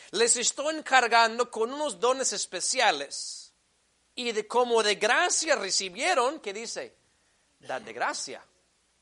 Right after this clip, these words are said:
Así que no, nunca piensen, mis hermanos, que los apóstoles fueron de ciudad en ciudad haciéndose millonarios,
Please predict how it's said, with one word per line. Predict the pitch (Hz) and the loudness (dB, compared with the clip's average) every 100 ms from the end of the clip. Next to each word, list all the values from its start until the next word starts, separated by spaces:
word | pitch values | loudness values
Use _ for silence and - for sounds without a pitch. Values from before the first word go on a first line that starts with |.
| _ _ _ _ _ - | _ _ _ _ _ 0
Así | 254 240 277 | 0 0 -6
que | - 247 | -2 -2
no, | 247 254 262 277 330 320 | -2 -10 -4 0 2 2
nunca | 269 277 381 381 - 311 - | -4 -4 -2 -2 -2 -6 -6
piensen, | - 311 294 226 185 170 | -4 2 2 2 -2 -2
mis | 160 151 | -2 -2
hermanos, | 143 131 107 85 - - _ | 0 -2 -4 -8 -8 -10 _
que | - 247 | 0 2
los | 247 349 392 - 294 | 4 4 4 4 2
apóstoles | 240 - 262 190 - 135 147 196 - - | 0 0 0 0 -4 -8 -6 -6 -10 -16
fueron | - 233 330 370 359 269 | -16 -2 2 2 2 -2
de | 226 | -4
ciudad | - 240 233 247 330 349 339 - | -4 -4 -6 -2 2 4 2 0
en | 220 208 | -10 -8
ciudad | - 233 208 190 190 220 - - | -8 -4 2 4 4 0 -4 0
haciéndose | 208 214 269 302 349 349 311 269 | 4 4 4 2 2 2 2 0
millonarios, | 240 262 220 240 247 254 190 143 113 - - - - - | -2 -8 -4 0 6 6 6 0 -6 -6 -6 -6 -10 -14